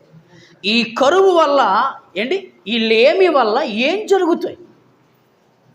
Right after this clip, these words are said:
ఎటువంటి వారికి ఈ లేమి అనేది, ఎటువంటి వారికి ఈ లోటుపాట్లు వస్తాయి అంటే, భక్తి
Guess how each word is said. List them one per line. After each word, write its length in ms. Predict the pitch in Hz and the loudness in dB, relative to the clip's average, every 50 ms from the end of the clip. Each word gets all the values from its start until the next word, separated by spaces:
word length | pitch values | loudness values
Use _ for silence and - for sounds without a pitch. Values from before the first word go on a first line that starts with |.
| _ _ _ _ _ - | _ _ _ _ _ -6
ఎటువంటి 600 | 156 214 226 - 381 370 370 370 370 359 349 359 359 349 | -6 -4 -2 0 2 2 2 0 0 2 2 2 4 4
వారికి 520 | 330 320 294 302 302 294 294 294 285 285 285 285 262 254 | 2 2 2 2 0 0 -2 -4 -8 -8 -8 -8 -8 -6
ఈ 20 | 254 226 233 233 233 | -4 -2 0 2 2
లేమి 440 | 247 247 254 269 285 302 302 320 302 226 | 4 4 4 4 4 4 2 2 0 0
అనేది, 280 | 214 208 175 160 - - - _ _ _ _ _ _ _ _ _ _ _ - | -4 -4 -4 -6 -6 -12 -16 _ _ _ _ _ _ _ _ _ _ _ -4
ఎటువంటి 540 | 170 220 - - 381 370 370 370 370 381 370 359 349 | -4 -2 2 2 2 4 2 2 2 0 2 2 2
వారికి 400 | 339 330 330 320 - 330 320 320 320 - - - 208 226 - - 285 | 2 2 0 -2 -2 0 -2 -2 -2 -6 -8 -6 -4 -4 -2 0 0
ఈ 20 | 294 262 240 233 | 0 0 2 2
లోటుపాట్లు 720 | 247 269 320 269 254 370 359 - 330 320 302 320 311 294 254 | 4 4 2 2 0 -2 0 0 0 0 0 0 0 -2 -2
వస్తాయి 500 | 240 - - - - 277 269 277 277 277 269 247 | -2 -4 -6 -4 -2 0 2 2 2 2 0 -2
అంటే, 220 | 202 165 196 262 359 - - - - - _ _ _ _ _ - | -2 -2 -2 -2 -2 -4 -8 -12 -18 -20 _ _ _ _ _ -20
భక్తి 560 | 143 123 - - 208 202 208 - - - 359 | -20 -8 -2 -2 -2 -2 -2 -6 -4 -2 -2